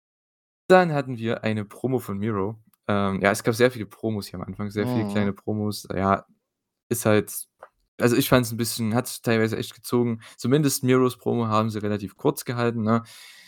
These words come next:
Speaker 1: Ja, er sieht's eben als Challenge von Gott an, im Turnier zu stehen, ne, dass Gott ihn noch mal challenged: "Jetzt, okay, kannst du noch mal Champion werden", ne? Und, äh, ja,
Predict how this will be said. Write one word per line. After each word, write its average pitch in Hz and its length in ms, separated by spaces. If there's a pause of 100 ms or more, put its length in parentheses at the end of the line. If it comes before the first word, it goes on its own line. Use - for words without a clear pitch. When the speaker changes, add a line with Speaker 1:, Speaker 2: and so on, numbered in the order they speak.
(260)
Speaker 1:
Ja, 107 300
er 113 120
sieht's 139 240
eben 123 220
als 110 200
Challenge 120 340
von 110 200
Gott 117 200
an, 117 360
im 113 180
Turnier 117 260
zu 117 140
stehen, 113 460
ne, 107 400
dass 110 200
Gott 110 200
ihn 110 120
noch 107 140
mal 104 120
challenged: 117 440
"Jetzt, 120 200
okay, 120 240
kannst - 300
du 127 40
noch 120 160
mal 113 140
Champion 139 360
werden", 151 300
ne? 127 180 (640)
Und, 117 500
äh, 113 240
ja, 90 240